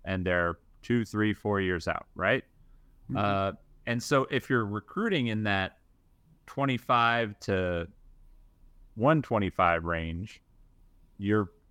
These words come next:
Speaker 1: and you're stacking multiple classes of those guys, then you will end up with a, a fairly de-, and, you know, obviously with hoping that they all stick around, but, uh, I, I do think it's far more likely that you're gonna be able to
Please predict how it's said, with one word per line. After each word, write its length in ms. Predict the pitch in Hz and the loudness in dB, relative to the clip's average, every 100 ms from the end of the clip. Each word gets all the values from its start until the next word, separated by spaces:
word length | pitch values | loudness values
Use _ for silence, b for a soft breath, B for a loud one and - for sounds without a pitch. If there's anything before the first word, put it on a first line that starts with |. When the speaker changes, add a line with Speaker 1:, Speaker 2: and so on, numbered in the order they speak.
| _ - | _ -6
Speaker 1:
and 180 | 110 107 | -2 0
you're 120 | 98 | -2
stacking 800 | - 135 135 147 113 104 101 104 | -2 2 2 2 -2 -2 -2 -2
multiple 380 | 104 - 107 90 | -4 -4 -8 -4
classes 500 | 123 117 117 101 90 | 2 2 2 -4 -4
of 140 | 85 | -4
those 220 | 85 82 | -4 -6
guys, 520 | - 82 82 80 - - - - _ _ _ _ _ _ - _ _ _ 147 | -6 -8 -8 -12 -18 -20 -20 -20 _ _ _ _ _ _ -20 _ _ _ -4
then 300 | 127 120 117 | 2 2 4
you 140 | 120 | 4
will 260 | 120 143 131 | 4 4 4
end 180 | 101 | 2
up 200 | 95 87 | 0 0
with 200 | 95 85 95 | -2 -2 -2
a, 300 | 87 87 85 _ _ | -2 -2 -4 _ _
a 100 | 101 | -8
fairly 380 | 90 107 101 92 | -4 0 2 2
de-, 160 | 90 - | -2 -4
and, 180 | 143 147 | -4 -2
you 80 | 90 | 0
know, 180 | 92 92 | 0 0
obviously 640 | 87 73 87 - 90 82 | 0 -2 -6 -6 -4 -4
with 160 | 85 - - - _ - - - - | -4 -12 -18 -20 _ -20 -20 -14 -4
hoping 300 | 104 107 95 | -2 0 -2
that 160 | 90 90 | -4 -2
they 100 | 87 | -2
all 140 | 82 | -2
stick 260 | - 87 85 | -4 -8 -2
around, 340 | 131 135 95 | 0 0 -2
but, 140 | 95 - - _ _ _ | -6 -8 -20 _ _ _
uh, 220 | 101 95 95 | -4 -4 -2
I, 160 | 98 104 - | -4 -4 -2
I 80 | 104 | -2
do 160 | 123 | -2
think 160 | 123 110 | -2 -2
it's 180 | 110 - _ - - _ _ | -4 -6 _ -20 -20 _ _
far 240 | 123 123 | 2 4
more 180 | 113 101 | 4 4
likely 320 | 101 - 104 | 2 2 -2
that 140 | 90 | -4
you're 100 | 98 | -4
gonna 140 | 101 101 | -4 -2
be 100 | 95 | 0
able 140 | 90 | -2
to 120 | 90 | -4